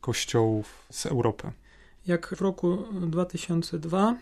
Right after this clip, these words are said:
Speaker 2: wyjechałem na studia do Rzymu, to mieliśmy czterdziestu siedmiu seminarzystów. Po moim powrocie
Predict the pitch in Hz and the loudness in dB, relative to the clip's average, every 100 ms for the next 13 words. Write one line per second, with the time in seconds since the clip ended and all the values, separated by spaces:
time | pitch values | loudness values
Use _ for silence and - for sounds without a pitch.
0 | - _ _ - 170 175 165 - 175 170 | -8 _ _ -18 -6 -2 -2 0 2 4
1 | 165 - - 165 156 147 151 147 160 165 | 2 0 -4 -2 0 0 0 0 2 4
2 | 214 254 202 185 185 185 185 175 196 190 | 4 4 6 6 6 4 4 6 6 6
3 | 190 185 - 170 165 180 - - 196 156 | 4 2 2 2 4 4 2 0 2 2
4 | 143 - 143 139 135 139 - - - - | 0 0 0 2 0 -2 -4 -8 -14 -16
5 | - - 170 170 170 165 165 165 190 185 | -20 -6 0 4 6 6 4 4 4 4
6 | - 165 | 2 0